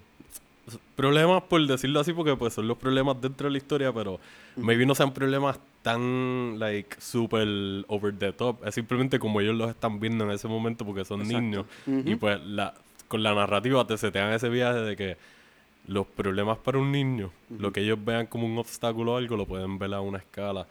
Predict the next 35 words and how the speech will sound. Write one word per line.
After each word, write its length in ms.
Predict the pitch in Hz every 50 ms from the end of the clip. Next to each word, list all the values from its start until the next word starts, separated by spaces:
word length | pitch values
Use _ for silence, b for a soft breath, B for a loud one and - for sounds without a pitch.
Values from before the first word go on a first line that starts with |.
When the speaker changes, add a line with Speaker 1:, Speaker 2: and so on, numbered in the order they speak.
| B B B
Speaker 1:
Y 80 | B 104
nos 100 | 113 -
puede 160 | - 120 117
pasar 280 | 117 139 135 - 139 135
como 220 | 131 147 143 135
adultos 360 | 123 120 127 135 131 131 117 -
también, 300 | - 110 117 135 139 135
pero 200 | - 110 107 104
en 60 | 104
esta 540 | 104 - - - 117 117 117 117 120 120 120
historia 320 | 123 120 - - 123 123 123
en 20 |
específico 460 | 120 123 - 123 139 131 135 127 120 104
son 200 | - 101 101 101
niños. 380 | 110 120 135 127 113 104 98 B B B B B
Speaker 2:
Exacto. 320 | - - - 104 98 -
Speaker 1:
Y 80 | 104 104
lo 120 | 95 95
están 300 | 92 - - 98 98 98
viendo 240 | 101 107 104 107 110
maybe, 300 | 113 113 113 113 113 113
like, 260 | 110 104 101 98 - -
algunos 380 | - 110 110 104 113 113 123 123
detallitos 480 | 123 143 139 147 143 147 147 143 143 139
que 120 | - 123
tú 140 | 104 110 104
te 120 | 123 123 120
ríes 260 | - 123 131 131 135
acá 300 | 123 127 131 127 131 131
viendo 240 | 131 131 131 127 131
la 100 | 131 131
película 380 | 127 131 131 135 127 131 117 110
y, 180 | 104 101 98 -
y 80 | 104 95
cuando 480 | - 101 95 95 95 95 92 90 92